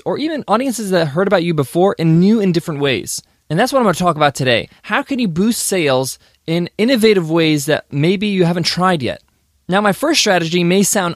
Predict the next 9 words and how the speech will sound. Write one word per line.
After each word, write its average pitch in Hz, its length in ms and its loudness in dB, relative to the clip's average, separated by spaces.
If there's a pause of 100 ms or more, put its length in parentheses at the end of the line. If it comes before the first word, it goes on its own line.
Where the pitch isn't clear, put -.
obvious, 160 640 0
but 147 180 -2
I'm 156 60 -2
gonna 156 160 0
give 180 300 0
it 226 140 0
a 156 40 -2
little 151 280 2
twist. - 480 -4